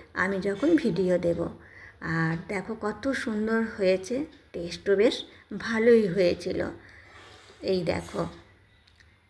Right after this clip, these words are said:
তাহলে বন্ধুরা, কেমন লাগলো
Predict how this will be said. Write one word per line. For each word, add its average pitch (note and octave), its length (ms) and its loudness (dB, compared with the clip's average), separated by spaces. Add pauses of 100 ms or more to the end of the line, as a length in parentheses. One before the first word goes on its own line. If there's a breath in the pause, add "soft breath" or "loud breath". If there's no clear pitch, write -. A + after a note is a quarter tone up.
(140)
তাহলে G#3+ 360 -2
বন্ধুরা, A3+ 560 2 (920)
কেমন F#3+ 320 0
লাগলো G#3 420 4